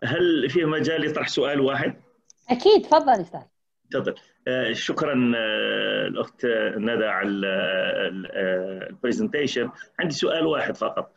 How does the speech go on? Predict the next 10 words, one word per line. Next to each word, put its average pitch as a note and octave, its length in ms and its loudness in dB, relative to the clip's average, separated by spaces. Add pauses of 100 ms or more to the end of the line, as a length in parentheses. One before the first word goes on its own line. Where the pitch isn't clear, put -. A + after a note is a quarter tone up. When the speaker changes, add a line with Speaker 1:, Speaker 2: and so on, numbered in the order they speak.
(420)
Speaker 1:
بالنسبة D3 420 -2
لهذه C#3 460 0
المبادرة، B2 760 4
بالنسبة A#2+ 320 2
للمستوى A2+ 800 2
الحكومي A#2 560 0
وعلى G2+ 240 2
المؤسسات A2 840 -2
ال-، A2 360 0
الوطنية، A2+ 560 0